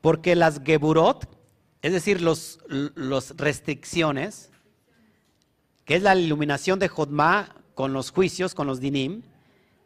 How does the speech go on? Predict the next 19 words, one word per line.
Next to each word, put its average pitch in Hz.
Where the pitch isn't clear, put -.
en 143
ellos, 175
ojo, 170
ojo 185
aquí, 208
surge 240
de 226
la 175
corriente 196
de 170
agua 190
que 175
es 165
Biná. 160
Biná 160
también 190
representa 180
el 160
agua. 135